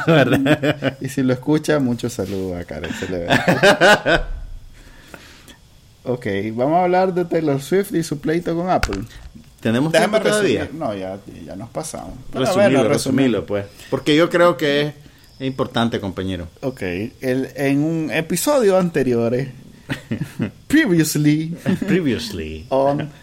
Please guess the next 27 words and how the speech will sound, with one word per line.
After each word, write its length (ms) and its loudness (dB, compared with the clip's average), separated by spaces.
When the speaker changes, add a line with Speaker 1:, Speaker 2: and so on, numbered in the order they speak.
Speaker 2:
No 160 0
Pasa 300 -2
Nada, 500 2
hablamos 540 2
de 500 4
Apple 420 0
y 40 -2
su 160 -2
nuevo 240 2
servicio 520 -2
de 60 2
música 1080 -2
para 180 0
streaming, 640 0
en 160 2
donde 320 4
iban 240 2
a 80 2
regalar 540 2
tres 200 -2
meses 440 0
a 80 -8
los 180 -4
que 500 -2
tuvieran 1200 -2
Apple 400 0
o 320 -2